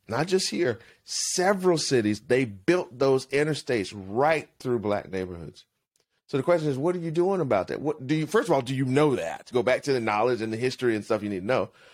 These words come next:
But then, what are you doing now to right the wrong? And are you righting wrong? Or are you just saying, "Oh, that just happened.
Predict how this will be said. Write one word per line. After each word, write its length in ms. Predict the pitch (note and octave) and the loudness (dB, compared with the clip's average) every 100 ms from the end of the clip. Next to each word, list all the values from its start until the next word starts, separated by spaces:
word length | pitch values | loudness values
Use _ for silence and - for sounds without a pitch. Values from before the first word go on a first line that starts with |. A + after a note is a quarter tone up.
| _ | _
But 160 | - B2 | -4 0
then, 400 | D#3+ E3+ C3+ C3+ _ _ _ _ _ | 2 2 2 -4 _ _ _ _ _
what 260 | - D#3 G#3 | -2 0 2
are 40 | |
you 240 | A3+ F#3 F#3+ | 0 -2 0
doing 420 | F3 E3+ D3+ C#3 | 2 4 2 0
now 560 | C#3+ C#3+ C3 A2+ A2+ C3 _ _ _ - | 0 2 2 0 -2 -8 _ _ _ -8
to 140 | B2+ | -4
right 480 | G#2+ G2+ A#2+ B2+ - _ _ - | -2 0 2 0 -4 _ _ -4
the 80 | F#2+ | -4
wrong? 460 | F2 D#2+ - - - - _ _ _ _ _ _ _ _ _ _ A2 | -2 -4 -6 -14 -20 -20 _ _ _ _ _ _ _ _ _ _ -4
And 160 | G2+ - _ _ - | -4 -6 _ _ 2
are 220 | G#2+ C3+ | 4 4
you 300 | F#2+ C#2 - _ _ _ _ _ - | 0 -6 -12 _ _ _ _ _ -4
righting 440 | F#2 E2 B1+ - _ _ | 0 0 -2 -12 _ _
wrong? 280 | F2 C2+ A#1 _ _ - | -14 -12 -14 _ _ 0
Or 140 | D3 | 2
are 140 | D#3+ | 2
you 120 | F3+ F3+ | 0 0
just 220 | D#3+ D3 | 0 0
saying, 140 | C#3 | 0
"Oh, 140 | - B2+ | 2 2
that 160 | B2 | 2
just 200 | A#2 A2+ | 2 0
happened. 460 | C3 B2+ B2 G#2 G2 | 2 2 2 -2 -4